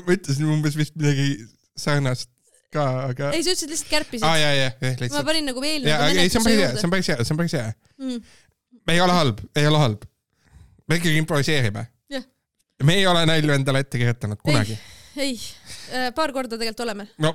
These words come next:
Speaker 1: väga harva.
Speaker 2: Jah.
Speaker 1: Jah.
Speaker 2: Aga need on siuksed, et sa ütled, "Oh,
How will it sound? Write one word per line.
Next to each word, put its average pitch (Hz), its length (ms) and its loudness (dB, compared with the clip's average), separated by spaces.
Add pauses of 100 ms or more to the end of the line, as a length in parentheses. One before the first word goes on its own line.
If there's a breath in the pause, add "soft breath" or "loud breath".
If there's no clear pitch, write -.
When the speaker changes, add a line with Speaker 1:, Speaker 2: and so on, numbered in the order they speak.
(140)
Speaker 1:
väga 139 260 0 (120)
harva. 127 300 -2 (480)
Speaker 2:
Jah. 233 160 -8 (280)
Speaker 1:
Jah. 120 180 -2 (120)
Speaker 2:
Aga 285 160 -4
need 320 160 -6
on 320 80 -4
siuksed, 294 280 -8
et - 40 -12
sa 277 120 -6
ütled, 233 260 -10
"Oh, 285 80 -4